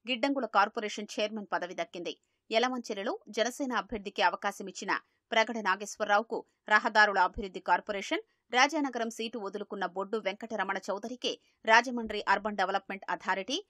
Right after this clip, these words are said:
తిరువూరు సీటు త్యాగం చేసిన దేవదత్కు ఆర్గానిక్స్ ఉత్పత్తుల సర్టిఫికేషన్ అథారిటీ, కోవూరు ఇన్ఛార్జ్ పోలంరెడ్డి దినేష్ రెడ్డికి ఎన్విరాన్మెంట్ మేనేజ్మెంట్లో కార్పొరేషన్ చైర్మన్ పగ్గాలు అప్పగించారు. మాడుగులలో చివరి నిమిషంలో సీటు త్యాగం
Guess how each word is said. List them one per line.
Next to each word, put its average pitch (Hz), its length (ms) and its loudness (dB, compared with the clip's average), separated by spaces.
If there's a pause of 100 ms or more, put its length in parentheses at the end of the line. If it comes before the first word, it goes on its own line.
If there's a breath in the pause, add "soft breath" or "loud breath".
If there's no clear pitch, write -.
(260)
తిరువూరు 330 360 -4
సీటు 269 300 -6
త్యాగం 220 420 0
చేసిన 208 260 -6
దేవదత్కు 220 600 -6 (320 soft breath)
ఆర్గానిక్స్ 262 540 2
ఉత్పత్తుల 226 460 -6
సర్టిఫికేషన్ 214 760 -8
అథారిటీ, 190 520 -4 (380)
కోవూరు 269 420 0
ఇన్ఛార్జ్ 220 420 0 (140)
పోలంరెడ్డి 226 480 -4
దినేష్ 190 400 -8
రెడ్డికి 214 300 -6 (360)
ఎన్విరాన్మెంట్ 254 640 -2
మేనేజ్మెంట్లో 220 580 -2 (160)
కార్పొరేషన్ 233 600 0
చైర్మన్ 190 400 -6
పగ్గాలు 190 320 -2
అప్పగించారు. 175 560 -4 (260)
మాడుగులలో 247 540 4 (340)
చివరి 302 260 0
నిమిషంలో 226 460 -4
సీటు 233 300 -8
త్యాగం 202 320 -2